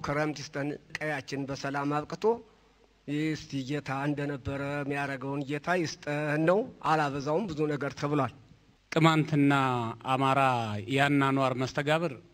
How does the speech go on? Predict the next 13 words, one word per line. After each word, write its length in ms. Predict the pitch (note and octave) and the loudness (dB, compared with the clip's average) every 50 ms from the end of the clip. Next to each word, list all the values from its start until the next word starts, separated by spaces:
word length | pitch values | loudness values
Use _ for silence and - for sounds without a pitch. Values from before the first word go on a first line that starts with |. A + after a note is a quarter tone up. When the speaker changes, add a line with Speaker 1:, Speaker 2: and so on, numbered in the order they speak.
| _ _ _ _ _ _ _ - | _ _ _ _ _ _ _ -8
Speaker 2:
አቶ 160 | - C3 B2+ - D3 | -6 -4 -2 -2 0
ድርጅት 360 | C3 C3+ C3+ C3 B2 C3+ B2+ | 0 0 -4 -2 -4 -6 -4
ሲገ-፣ 180 | - D3 C3+ C3+ C#3 D3 B2+ C3 C#3 | -4 -4 -2 -2 -2 -2 -2 -6 -8
ሲገልጽ 360 | - - D3 C3 C#3+ C3+ C3+ - | -6 -6 -2 0 0 -2 -2 -6
ከነበረው 500 | - - C3+ C3+ C3 B2 C3+ C3+ C3+ C3 | -6 -4 -4 -2 -2 -2 -2 -2 0 -2
የተለየ 380 | B2+ A#2+ - B2 B2 B2 A#2+ A#2 | -2 -2 -4 -4 -4 -4 -4 -4
ነገር 260 | G#2+ A#2+ A2 A2+ G#2+ | -6 -6 -6 -6 -8
የለም። 280 | G2+ G2 - - - - _ _ _ _ _ _ _ _ _ _ _ _ _ _ _ _ _ _ _ _ _ _ _ - | -8 -10 -12 -14 -20 -20 _ _ _ _ _ _ _ _ _ _ _ _ _ _ _ _ _ _ _ _ _ _ _ -4
አብዬም 380 | B2+ B2 B2 D#3+ D#3+ E3+ E3+ E3 | -2 2 4 6 6 6 6 6
አሁን 180 | D3+ D3 D#3 C#3+ | 6 6 6 4
ያሉት 300 | C#3 C3 B2 B2 A#2 - | 4 4 2 -2 -6 -8
ነው። 120 | A#2 A2 - - - - _ _ _ _ _ _ _ _ _ _ _ _ _ _ _ _ _ _ _ _ _ _ _ _ _ _ _ _ _ _ _ _ _ _ _ _ _ _ _ _ _ _ _ _ _ _ _ _ _ _ - _ - | -10 -12 -12 -16 -20 -20 _ _ _ _ _ _ _ _ _ _ _ _ _ _ _ _ _ _ _ _ _ _ _ _ _ _ _ _ _ _ _ _ _ _ _ _ _ _ _ _ _ _ _ _ _ _ _ _ _ _ -10 _ 4
መጋባት፣ 680 | C#3 D#3 D3+ C#3 D#3+ D#3+ D#3+ D#3 E3 D#3 D#3 D#3+ D#3 | 4 4 6 6 4 4 4 4 2 2 2 2 -2